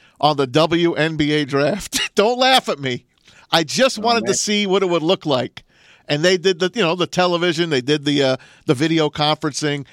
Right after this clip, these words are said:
Speaker 1: and you saw a lot of the girls, they're there waiting to go on, and they're fixing their clothes, and they're fixing their hair, and they're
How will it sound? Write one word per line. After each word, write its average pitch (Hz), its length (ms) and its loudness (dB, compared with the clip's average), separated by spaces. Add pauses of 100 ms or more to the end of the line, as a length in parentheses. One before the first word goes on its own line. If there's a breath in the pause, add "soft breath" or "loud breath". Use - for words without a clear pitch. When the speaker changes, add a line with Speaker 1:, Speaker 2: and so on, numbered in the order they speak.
(240 soft breath)
Speaker 1:
and 147 160 -2
you 156 80 0
saw 185 200 0
a 156 40 0
lot 160 240 0
of 156 60 -8
the 151 80 -2
girls, 151 440 -2 (220 soft breath)
they're 147 120 2
there 160 220 0
waiting 151 460 -2
to 143 60 -4
go 143 120 -2
on, 147 380 -2 (200 soft breath)
and 139 200 -4
they're 135 100 0
fixing 160 460 -4
their 131 120 0
clothes, 151 680 0
and 123 100 -8
they're 120 80 -4
fixing 160 340 -6
their 127 220 -2
hair, 147 360 -2
and 131 120 -8
they're 127 160 -4